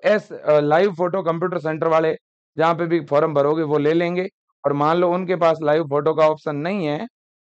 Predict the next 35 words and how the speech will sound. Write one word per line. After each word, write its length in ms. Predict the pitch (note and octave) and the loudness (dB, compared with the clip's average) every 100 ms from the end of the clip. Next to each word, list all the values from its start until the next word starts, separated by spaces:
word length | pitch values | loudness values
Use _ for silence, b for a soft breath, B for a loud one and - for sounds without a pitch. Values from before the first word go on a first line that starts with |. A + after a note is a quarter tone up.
| _ | _
तो 100 | C#3+ | -2
बच्चा 340 | D3 C#3+ E3+ E3+ | -2 -2 2 4
आप 280 | D#3 D#3 D#3 | 4 2 0
खुद 240 | G3 F#3+ | -4 -2
भी 140 | F#3 | -2
लाइव 260 | E3 D3+ C#3+ | 0 0 0
फोटो 220 | C#3 D3 | -2 -2
ले 200 | D3 C#3+ | 0 -2
सकते 280 | D3 B2 C#3+ | -2 -6 -4
हो। 220 | B2+ A#2+ _ _ _ - | -4 -4 _ _ _ 0
पहले 280 | E3 F3 E3 | 2 4 2
बैंक 280 | D#3 F3+ F3 | 0 -2 0
डायरी 380 | D#3+ E3 E3+ | 4 4 2
तक 220 | E3+ E3+ E3 | 0 0 0
अपलोड 360 | D#3 E3+ E3+ | 0 0 4
आप 140 | D#3 D#3+ | 2 0
उससे 260 | D#3+ E3 | -4 -6
करा 280 | D#3 D#3+ G3 | 0 2 4
दो, 260 | F3+ F3+ - _ _ - | 2 -2 -6 _ _ -6
फिर 120 | D3 | -2
लाइव 340 | C#3+ D#3 F#3 | 2 2 2
फोटो 260 | D#3 D#3 E3+ | -2 0 0
की 80 | E3 | 0
जब 140 | D#3+ | 0
बात 300 | D3 D#3 D#3+ | 4 2 4
आए 180 | D#3 E3 | 2 2
तो 100 | D#3+ | 4
आप 200 | D#3 D#3 | 4 4
अपने 220 | D3 D#3 | -2 -4
मोबाइल 400 | C#3 C#3 D#3 E3 | -2 -2 0 -2
में 100 | D#3+ | -2
लॉगिन 320 | D3+ D#3+ E3+ | -2 -2 -4
कर 180 | E3 E3 | -4 -2
दो 140 | E3 D3 | -2 0
फॉर्म, 320 | D3+ D3+ | 0 0